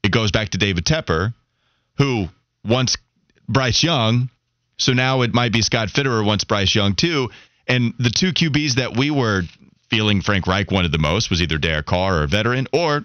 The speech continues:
C J Stroud. Maybe even Anthony Richardson, if you ask Tony Pauline, who joined Wes and Walker during the N F L offseason. It was the big Q Bs or a veteran one.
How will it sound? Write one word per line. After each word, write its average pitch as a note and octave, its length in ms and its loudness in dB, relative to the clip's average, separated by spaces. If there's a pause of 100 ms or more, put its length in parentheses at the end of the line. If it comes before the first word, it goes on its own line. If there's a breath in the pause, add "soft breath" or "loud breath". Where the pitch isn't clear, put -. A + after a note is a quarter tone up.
(120)
C E3+ 180 -2
J F#3 120 -2
Stroud. G3+ 440 -2 (560)
Maybe A3 240 0
even G#3 140 0
Anthony G#3+ 280 -2
Richardson, G#3 500 -2
if A#2 100 -2
you C#3 80 0
ask C3+ 220 -2
Tony D3 220 0
Pauline, C#3+ 500 -2
who C#3+ 80 0
joined A2 300 2
Wes A#2 200 0
and G#2+ 100 2
Walker G2+ 400 0 (300 loud breath)
during C3 400 2
the A#2 140 2
N G#2+ 80 2
F G2 120 -2
L G2+ 140 0
offseason. D2 600 -2 (440)
It E3+ 60 2
was F3 140 0
the D3 60 0
big G3 200 -2
Q G#3+ 160 0
Bs G3 280 0
or F3 100 0
a D#3 40 -2
veteran C#3+ 360 0
one. G#1+ 240 -8